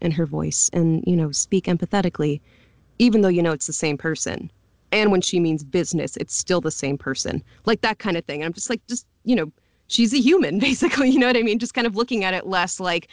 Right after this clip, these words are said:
"Let's do a voice," and more like, "I am this person. Let me just, you know, act how I would say that." And the voice itself, I guess, kind of is secondary to all that, what she ends up, like, actually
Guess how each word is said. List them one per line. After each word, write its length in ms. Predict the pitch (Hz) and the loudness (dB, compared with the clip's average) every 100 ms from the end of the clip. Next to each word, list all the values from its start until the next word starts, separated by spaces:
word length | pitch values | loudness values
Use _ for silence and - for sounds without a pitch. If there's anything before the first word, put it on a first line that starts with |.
| - - - | -20 -14 -2
"Let's 280 | 247 262 | -2 -2
do 300 | 190 180 226 | -2 2 2
a 60 | 226 | 2
voice," 460 | 185 208 160 160 - | 0 -2 -2 -4 -4
and 160 | 180 | -4
more 240 | 180 165 175 | -2 -2 -2
like, 380 | 160 156 - - _ _ _ | -2 -4 -6 -18 _ _ _
"I 100 | 185 | 0
am 220 | 190 214 196 | 2 2 0
this 160 | 156 | -2
person. 500 | - 160 - 156 - - | -8 -10 -8 -8 -10 -10
Let 120 | 156 | -8
me 160 | - 165 | -4 -4
just, 240 | 156 160 - - | -4 -10 -14 -6
you 100 | 160 | -4
know, 240 | 143 - - _ _ _ _ | -4 -6 -12 _ _ _ _
act 300 | 175 156 - | -6 -6 -6
how 120 | 165 | -4
I 120 | 156 156 | -2 -2
would 260 | 156 151 - | -2 -6 -12
say 260 | - 196 185 | -4 0 2
that." 280 | 123 104 - | 0 -2 -2
And 180 | 170 165 | 0 0
the 240 | 151 151 - | -2 -4 -4
voice 380 | 165 175 175 - | 0 0 0 -2
itself, 360 | - - 165 - | -6 -4 -2 -4
I 80 | |
guess, 220 | 139 135 - | -6 -8 -6
kind 160 | 151 | -6
of 100 | 147 | -4
is 220 | 143 147 - _ | -6 -8 -10 _
secondary 720 | - 160 156 135 90 - 151 _ _ _ _ - | -4 -2 -4 -4 -4 -4 -6 _ _ _ _ -20
to 120 | - | -4
all 160 | 156 139 | -4 -2
that, 220 | - - | -4 -2
what 160 | 160 | -2
she 160 | - 160 | 0 0
ends 160 | 156 139 | 0 0
up, 180 | 135 | -2
like, 160 | 139 147 | -2 -4
actually 480 | - - - 90 | -4 -4 -4 -4